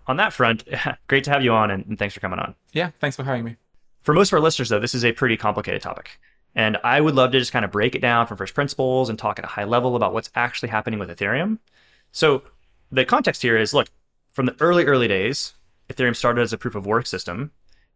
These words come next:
Speaker 1: and has always had a commitment to move to proof of stake. But I wanted to ask you, why, why even try to move to proof of stake in the first place? Like, what is the, what, what is the benefits of moving to proof of stake? Why is Ethereum committed to this roadmap?
Speaker 2: Right. So there's, there's several benefits.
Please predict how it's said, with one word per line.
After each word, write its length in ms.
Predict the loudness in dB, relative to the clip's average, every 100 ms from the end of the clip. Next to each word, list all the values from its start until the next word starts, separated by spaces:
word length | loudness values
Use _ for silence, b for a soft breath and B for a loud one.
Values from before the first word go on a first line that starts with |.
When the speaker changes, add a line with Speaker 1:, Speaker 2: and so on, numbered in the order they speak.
| _
Speaker 1:
and 320 | 2 4 2
has 260 | 0 -4 -2 2
always 300 | 6 6 4
had 120 | 0
a 20 |
commitment 320 | 0 -4 -4 -2
to 40 |
move 200 | 0 -2
to 40 |
proof 140 | -4 -10
of 100 | -10
stake. 320 | -14 -14 -20 _ _ _ _ _ _
But 100 | 2
I 40 | 4
wanted 200 | 6 4
to 80 |
ask 280 | 2 0 -2
you, 320 | -2 -2 -4 -8 _ _ _ -10
why, 600 | -2 2 2 2 0 -4 _
why 260 | 0 2 2
even 260 | 0 -2
try 220 | 0 0 0
to 40 |
move 120 | -2
to 60 | -4
proof 140 | -8
of 40 | -6
stake 140 | -6
in 40 | -6
the 60 |
first 180 | -10 -12
place? 380 | -12 -10 -12 -14 _ _
Like, 140 | -4 2
what 160 | 2
is 80 | 2
the, 120 | -4 -4
what, 160 | -8 -8 _ _
what 140 | 0
is 60 | 2
the 60 |
benefits 540 | 2 2 2 -2 -6 -6
of 160 | -4
moving 240 | 0 2 0
to 60 |
proof 160 | -4 -8
of 80 | -6
stake? 200 | -6 -2
Why 200 | 0 0
is 100 | 0
Ethereum 240 | -4 -6
committed 320 | -4 -4 -4
to 80 | -6
this 160 | -10 -12
roadmap? 300 | -12 -12 -16 _ _ _ _ _ _ -6
Speaker 2:
Right. 220 | -6 -4
So 120 | -4
there's, 260 | -2 -2 -4
there's 200 | -6 -2
several 260 | -2 -2
benefits. 560 | -6 -8 -12 -16 -18